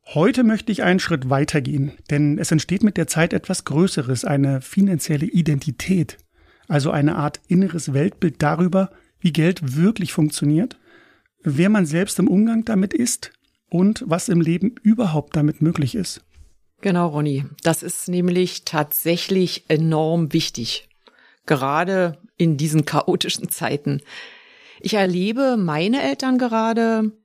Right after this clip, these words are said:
Speaker 2: dass die sich große Sorgen machen rund ums Geld. Sie haben Ängste, eigene Ängste oft, alte Prägungen, die vielleicht auch noch mitspielen,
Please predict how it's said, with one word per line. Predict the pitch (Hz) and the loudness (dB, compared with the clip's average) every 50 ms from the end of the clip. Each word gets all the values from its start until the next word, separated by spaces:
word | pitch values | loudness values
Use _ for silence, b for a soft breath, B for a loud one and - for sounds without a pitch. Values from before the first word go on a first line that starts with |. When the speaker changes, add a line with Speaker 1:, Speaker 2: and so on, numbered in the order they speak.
| _ - | _ 0
Speaker 2:
dass | - 175 165 - - | 0 0 0 0 -4
die | 175 165 | -4 -2
sich | 156 175 170 160 - - _ - | 0 0 0 0 -2 -6 _ -6
große | - - 175 180 - 170 | -2 0 2 2 2 0
Sorgen | 131 131 131 127 127 135 | 0 2 2 2 2 0
machen | 127 120 - 143 123 | -4 -2 -4 -4 -4
rund | 123 - 139 135 - - | -2 0 0 0 0 0
ums | 139 139 - - - | -2 0 -2 -2 -4
Geld. | - - 123 123 127 - - - - _ _ b b b b b | -2 0 0 0 0 -2 -4 -10 -12 _ _ b b b b b
Sie | - - 160 156 | -8 -2 0 2
haben | 147 147 | 2 2
Ängste, | - 170 185 214 226 220 - - - 214 214 214 214 208 208 202 202 190 - - | 2 2 2 2 0 0 -2 -6 -4 -2 0 0 2 0 0 -2 -2 -4 -4 -4
eigene | - 156 175 180 - | -2 0 0 2 2
Ängste | - 170 165 - - - | 0 -2 -2 -2 -2 0
oft, | 160 160 160 - - - - - - - - - - | 0 0 -2 -2 -6 -12 -14 -14 -16 -18 -18 -8 -2
alte | 135 135 - - - | -2 -2 0 -2 -4
Prägungen, | - - 170 175 165 175 175 170 | -4 0 0 0 2 2 2 2
die | 160 165 | 0 0
vielleicht | - - 156 151 147 - - | -2 0 0 0 0 0 0
auch | - 156 - | 0 0 2
noch | 202 185 170 - | 0 0 2 2
mitspielen, | 180 175 175 - - - _ - 170 175 190 190 190 185 180 180 180 | 0 0 0 -4 -10 -10 _ -4 -2 0 2 2 2 0 0 -2 -2